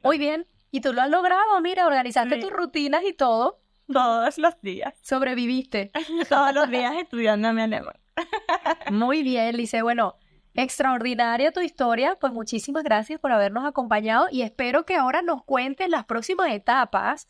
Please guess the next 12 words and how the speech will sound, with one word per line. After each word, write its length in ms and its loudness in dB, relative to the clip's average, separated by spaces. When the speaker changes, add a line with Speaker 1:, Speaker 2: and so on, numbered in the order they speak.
Speaker 2:
Ok. 100 -20
Speaker 1:
porque 240 -2
esta 140 -4
es 80 -4
solamente 760 0
la 180 0
primera, 600 -2
la 260 -2
primera 720 0
etapa 580 0
de, 440 -2
de, 520 -4